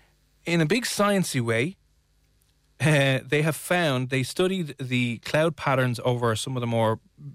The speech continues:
busy shipping lanes that are across the seas around the world. And they studied it from two thousand three to two thousand and fifteen. And they found that over the shipping lanes,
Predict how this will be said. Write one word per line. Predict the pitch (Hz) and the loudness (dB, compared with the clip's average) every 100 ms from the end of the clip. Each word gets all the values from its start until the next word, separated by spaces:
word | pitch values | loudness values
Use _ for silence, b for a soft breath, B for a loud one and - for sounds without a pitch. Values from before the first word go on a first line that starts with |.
| 127 | -4
busy | 131 127 117 107 - | 0 0 0 -4 -6
shipping | - 139 131 113 | -4 -4 -2 -2
lanes | 113 107 104 | 0 -2 -2
that | 107 | 0
are | 104 | 0
across | 104 120 107 - | 0 -2 -2 -4
the | 117 | -10
seas | - 117 110 | -6 -6 -4
around | 110 107 | -4 -2
the | |
world. | 107 123 - B B B B B | 0 -2 -2 B B B B B
And | 110 107 | -2 0
they | |
studied | 107 - 185 180 | -2 2 2 2
it | 156 | 0
from | 139 | -2
two | - | -4
thousand | 123 165 160 156 | 0 0 2 -2
three | - 156 139 | -2 -2 -2
to | - | -4
two | 120 | -10
thousand | - 135 123 120 | -2 0 0 -2
and | 113 | -4
fifteen. | - 120 - 113 113 - B B B | -4 -4 -4 -8 -10 -16 B B B
And | 135 | 0
they | 135 | 0
found | - 175 185 160 | 0 2 2 2
that | 143 - b b b _ _ - | 0 -4 b b b _ _ 0
over | 185 208 202 | 0 2 0
the | 160 | -2
shipping | - 208 175 131 | -2 -2 -2 0
lanes, | 113 113 127 | 0 -2 -6